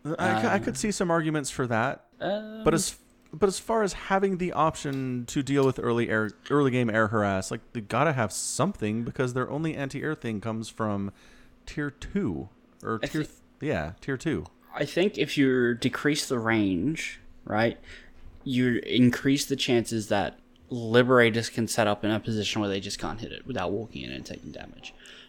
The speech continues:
Speaker 2: And if you decrease the
Speaker 1: Correct.
Speaker 2: damage too much, like, even by, like, one or two points, it's way too long to kill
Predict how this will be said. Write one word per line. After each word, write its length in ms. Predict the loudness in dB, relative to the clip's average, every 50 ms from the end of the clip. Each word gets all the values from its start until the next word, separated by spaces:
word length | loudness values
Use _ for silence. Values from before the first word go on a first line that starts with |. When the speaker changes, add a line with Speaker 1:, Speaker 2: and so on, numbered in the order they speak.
| _ _
Speaker 2:
And 140 | -6 -4 -4
if 80 | -2 -2
you 80 | -2
decrease 400 | -2 0 2 4 4 4 2 2
the 120 | 2 2 2
Speaker 1:
Correct. 180 | 2 2 4
Speaker 2:
damage 640 | 6 8 8 8 8 8 6 4 2 -4 -6 -6 -4
too 160 | -2 -2 0
much, 520 | -2 -2 -4 -6 -8 -6 -6 -6 -4 -4
like, 160 | -4 -6 -4
even 180 | -4 -4 -2 0
by, 80 | 0 0
like, 160 | 0 -2 -2
one 120 | -2 -2 -2
or 60 | -2
two 100 | -6 -6
points, 340 | 2 4 4 4 4 -2 -14 -18 -20 -20 -20 _ _ _ -6
it's 220 | -6 -6 -6 -10
way 280 | -4 2 2 4 4 4
too 160 | 2 0 -2 2
long 280 | 2 2 2 2 0
to 80 | -4 -6
kill 460 | -12 -4 -2 -2 0 0 -2 -4